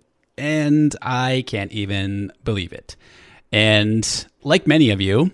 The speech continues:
here in twenty twenty, what a year, right? It's been interesting with covid, and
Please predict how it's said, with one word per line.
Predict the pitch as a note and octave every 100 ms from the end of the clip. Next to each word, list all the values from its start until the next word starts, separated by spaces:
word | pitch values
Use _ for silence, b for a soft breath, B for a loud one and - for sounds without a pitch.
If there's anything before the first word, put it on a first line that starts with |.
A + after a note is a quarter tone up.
| _
here | - B2 B2
in |
twenty | G#2+ A2+ G#2+
twenty, | - G2 A#2+ D#3 -
what | A2 G#2+
a |
year, | F#2+ F#2 D3 -
right? | - B2 - B B B B B _
It's | D3 -
been | F#3
interesting | A#3+ - - G2+ - - -
with | B2 - - -
covid, | C3+ C3+ G3+ A3 F3
and | B2 A#2 A2+ A2+ A2 G#2+